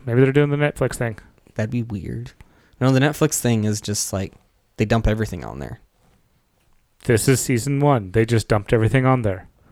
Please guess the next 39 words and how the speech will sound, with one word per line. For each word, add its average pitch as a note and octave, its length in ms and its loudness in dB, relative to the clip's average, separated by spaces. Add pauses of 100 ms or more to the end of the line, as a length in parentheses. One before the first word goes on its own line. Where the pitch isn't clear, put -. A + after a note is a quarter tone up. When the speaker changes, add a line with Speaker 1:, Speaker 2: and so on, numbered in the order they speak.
(800)
Speaker 2:
It C3 60 -8
just - 140 -8
seems - 260 -8
too - 140 -10
short. C3 380 -8 (480)
I C3+ 60 2
don't D3 100 6
know C3+ 80 4
why B2 120 4
I'm A2+ 80 2
complaining. G#2+ 500 2
I G#2+ 40 2
was G#2+ 160 0
just - 240 -4
saying G#2 260 -2
that G2 100 -4
I G2 60 -4
probably G#2 260 -4
wouldn't G2 220 -6
like G2 200 -8
it. G2 160 -6 (300)
Speaker 1:
I D#3 60 6
know. E3 260 6
Like, E3+ 240 4
yeah, F3 180 4
I E3 100 6
was D#3 140 4
like, D#3 300 2 (1500)
Speaker 2:
Is A#2 80 2
their C#3+ 100 6
score D#3 240 2
system D3 360 0
out C3 100 4
of B2+ 60 0
ten? G#2+ 300 -2 (1400)
Speaker 1:
I C#3+ 40 -10
believe B2+ 320 4
so, B2 140 0
yes. C#3 380 0